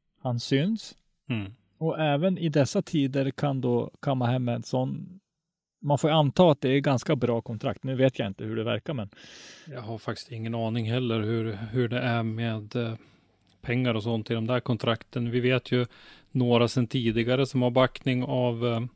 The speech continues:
Speaker 2: Red Bull. Vi har Mad Mike Widdet, eh, vi har ju bröderna Huntunji från Tyskland, vi har Ahmad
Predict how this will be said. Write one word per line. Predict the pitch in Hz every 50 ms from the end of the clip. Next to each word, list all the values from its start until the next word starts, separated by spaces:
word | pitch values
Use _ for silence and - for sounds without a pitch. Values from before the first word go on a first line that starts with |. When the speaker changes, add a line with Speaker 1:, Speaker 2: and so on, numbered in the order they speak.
| _ _ - _ - - - _ _ _ -
Speaker 2:
Red | 123 120 120 117 110
Bull. | 117 120 120 131 131 131 120
Vi | 113 113
har | 113 113 117 113 113 110
Mad | 110 113 113 110 104 104
Mike | 110 110 110 113 113 113 - - - - 123 117
Widdet, | 110 117 120 127 127 143 143 135 - _ _ _ _ - -
eh, | 147 135
vi | 127 120 120 117 120 117
har | 110 101 113 113 110 110 110
ju | 110 110 107 110 110
bröderna | 110 107 113 117 113 113 113 107 113 110 113 110
Huntunji | 101 104 113 113 104 - - 131 120 123 127 123 - 139 135 131
från | 127 - - 123 117 107
Tyskland, | - 120 120 123 - - - - 131 131 127 127 127 127 127 120
vi | 117 113
har | 104 107 113 120 120 117
Ahmad | 110 - - 117 117 113